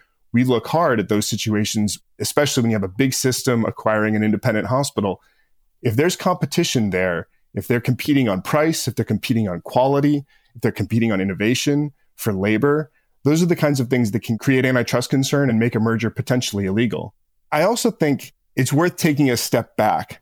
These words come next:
to think about how healthcare providers think about competition.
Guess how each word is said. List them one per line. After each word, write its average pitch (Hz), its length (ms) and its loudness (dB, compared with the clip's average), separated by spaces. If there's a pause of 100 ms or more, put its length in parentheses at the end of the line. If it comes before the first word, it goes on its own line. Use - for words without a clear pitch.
(140)
to 131 100 0
think 120 260 0
about 104 320 2
how 98 580 0 (100)
healthcare 135 400 0
providers 110 440 0
think 104 180 -4
about 92 240 -2
competition. - 640 -4